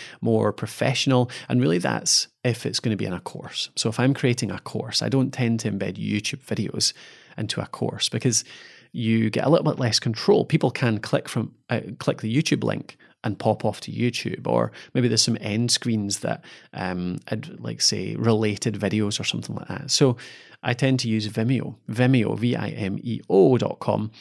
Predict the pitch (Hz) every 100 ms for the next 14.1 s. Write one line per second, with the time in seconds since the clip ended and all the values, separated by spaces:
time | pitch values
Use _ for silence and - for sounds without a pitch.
0 | - - - - - 117 110 113 113 117
1 | 98 104 95 98 - 117 104 101 98 -
2 | 107 - 117 107 - 113 110 - - -
3 | - 117 - 170 170 - 107 107 - -
4 | - - - - - - - - 107 98
5 | - - - - - - - - 123 -
6 | - - - - - 120 113 113 - -
7 | - - 110 - - - - - - -
8 | _ 110 95 87 90 95 92 - _ 131
9 | 147 - - - 127 131 147 147 131 120
10 | 107 98 98 92 - 123 113 110 - 110
11 | - - - 135 143 135 - 131 127 -
12 | - - 113 127 131 123 - 113 - 104
13 | 104 - - - - _ - 104 120 -
14 | -